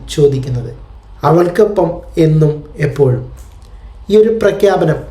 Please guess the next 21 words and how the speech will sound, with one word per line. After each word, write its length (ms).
ഒരുപാട് 400
അനുഭവിച്ച് 520
ജീവിതം 480
തന്നെ 140
കീഴ്മേൽ 440
മറിക്കപ്പെട്ട 460
അതിജീവിതയ്ക്ക് 640
എന്ത് 320
നീതിയാണ് 500
ലഭിച്ചത്? 520
ഉറക്കമില്ലാത്ത 680
രാത്രികൾ, 560
തകർച്ചകൾ, 680
വേദന, 320
ആക്രമണം, 640
പുരുഷമായ, 720
പരുഷമായ 600
വാക്കുകൾ, 540
സ്വാഭാവിക 840
ഹത്യ, 560
ഇതൊന്നും 520